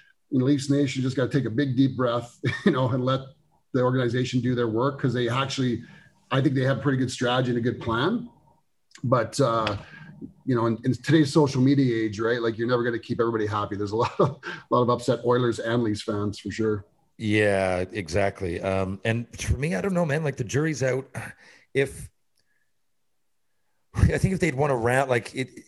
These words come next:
Speaker 2: it, I think with the Leafs, it's that they don't win a round. Like, w-, with all, with, with, with Washington. Now, what does a round mean, really, other than money for the owner? But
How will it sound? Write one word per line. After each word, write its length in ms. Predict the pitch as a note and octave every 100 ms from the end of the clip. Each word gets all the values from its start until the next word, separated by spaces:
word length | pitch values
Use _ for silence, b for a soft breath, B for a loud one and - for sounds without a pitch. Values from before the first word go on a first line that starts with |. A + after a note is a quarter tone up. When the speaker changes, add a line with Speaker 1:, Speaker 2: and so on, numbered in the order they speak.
| -
Speaker 2:
it, 120 | B2
I 40 | C3
think 200 | F3+ G3
with 100 | F#3+
the 80 | D3
Leafs, 300 | D3 C#3 G#2+
it's 140 | -
that 160 | A#2+ -
they 80 | A2+
don't 220 | A#2 A#2+
win 120 | A#2+
a 60 | G#2+
round. 640 | F2+ G#2+ A2 F2 C#2 - -
Like, 120 | F#2+ F#2
w-, 180 | G#2 G#2
with 160 | A2+
all, 300 | A#2+ B2+ C3+ A2+
with, 180 | A#2 A2+
with, 140 | A2 - -
with 320 | A2 G#2+ F#2
Washington. 440 | A#2 C3 - C3
Now, 280 | C#3 B2+ - _
what 220 | - A#2+
does 120 | C3+ A2+
a 40 |
round 280 | A2 A2 G2+
mean, 200 | G2 F#2
really, 260 | G2 F2+ E2+ - F2
other 180 | G2 G2
than 120 | F#2
money 180 | F#2+ F2+
for 140 | G2
the 140 | F#2
owner? 200 | F#2 E2+
But 260 | D#2+ G#2+ -